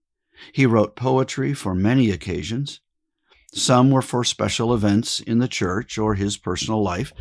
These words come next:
For example, he wrote on the death of an infant, on the loss of the wife of a church member, on the occasion of an elderly deacon who fell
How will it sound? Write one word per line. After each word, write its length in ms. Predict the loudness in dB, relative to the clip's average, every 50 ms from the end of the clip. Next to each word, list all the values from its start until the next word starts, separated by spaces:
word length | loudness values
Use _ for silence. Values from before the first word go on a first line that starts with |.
| -18 -14 -6
For 180 | -2 0 2 2
example, 480 | 0 0 -2 0 -2 -2 -2 -4 -8
he 120 | -4 -4 -4
wrote 280 | -2 0 -2 -2 -2
on 140 | -2 -2 -2
the 80 | -2 -4
death 480 | -4 -4 -4 -4 -6 -8 -12 -20 -20 _ _ _ _ _ _ -10
of 160 | -8 -4 -4
an 120 | -4 -4
infant, 640 | -4 -6 -6 -6 -6 -6 -8 -10 -12 -12 -14 _ -20 -20 _ _ _ _ _ _ _ _ _ _ _ _ -2
on 160 | 2 2 4
the 100 | 4 4
loss 480 | 2 2 2 2 2 0 0 -2 -6 -8
of 180 | -6 -8 -6 -2
the 120 | 0 0
wife 520 | 0 0 -2 -4 -4 -6 -8 -10 -14 -16 -10
of 160 | -8 -8 -6 -6
a 60 | -6
church 380 | -6 -4 -4 -4 -4 -4 -4
member, 420 | -4 -4 -4 -4 -6 -10 -12 -16 _ _ _ _ _ _ _ _ _ _ _ _ _ _ _ _ _ -2
on 180 | 0 2 2
the 160 | 2 2 0
occasion 760 | -2 -4 -8 -8 -2 2 2 2 2 2 -2 -4 -6 -6 -8 -10
of 180 | -8 -6 -2 0
an 160 | 0 0 0 0
elderly 560 | 0 0 0 0 0 -2 -2 0 -2 -4 -4
deacon 680 | -6 -8 -6 -4 -4 -4 -4 -6 -8 -8 -8 -10 -12 -16 _ _ _ _ _ _ _
who 120 | -4 -4 -4
fell 600 | -4 -4 -6 -4 -4 -2 -4 -4 -8 -10 -14